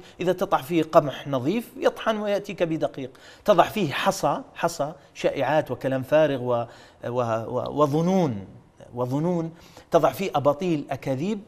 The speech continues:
سيحصد العقل ذلك. بالتالي، آه، كيف أولا بنى هذه المنهجية الواقعية الموضوعية، أن ينظر العقل بتجرد، أتجرد عن ذاتي قدر الاستطاعة،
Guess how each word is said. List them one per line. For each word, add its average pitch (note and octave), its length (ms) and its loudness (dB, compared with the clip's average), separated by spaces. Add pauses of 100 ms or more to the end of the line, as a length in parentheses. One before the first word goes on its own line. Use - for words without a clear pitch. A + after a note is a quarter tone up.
(140)
سيحصد D#3 560 0
العقل C3+ 340 -2
ذلك. A#2 260 0 (420)
بالتالي، D3+ 640 4 (420)
آه، A#2 260 -4 (200)
كيف G3+ 320 2 (680)
أولا G3 440 4 (420)
بنى G#3 220 8
هذه E3 320 4
المنهجية B2 640 -2 (420)
الواقعية D3 800 2 (640)
الموضوعية، F#3+ 1200 2 (600)
أن D#3+ 160 -2
ينظر G3+ 360 2
العقل E3+ 320 0
بتجرد، G#3 640 0 (340)
أتجرد G#3 460 4
عن E3 180 2
ذاتي A3 460 0 (100)
قدر D#3+ 200 2
الاستطاعة، C3 680 -6